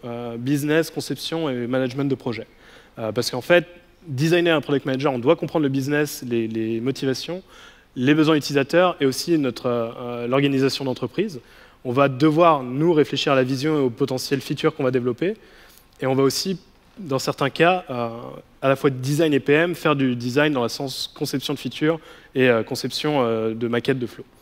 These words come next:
Et un, un point intéressant, c'est par exemple chez Facebook, euh, dans une, euh, job desk de P M, on attend, euh, quelqu'un qui a cinq années de product management, et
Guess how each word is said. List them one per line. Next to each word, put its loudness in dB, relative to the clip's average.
Et -2
un, -2
un 0
point 4
intéressant, 4
c'est 0
par 0
exemple 2
chez -2
Facebook, -2
euh, 0
dans 0
une, -2
euh, -2
job 2
desk 4
de 2
P -2
M, 4
on -2
attend, 0
euh, -2
quelqu'un 0
qui -4
a 0
cinq -2
années 4
de -4
product -2
management, -4
et 0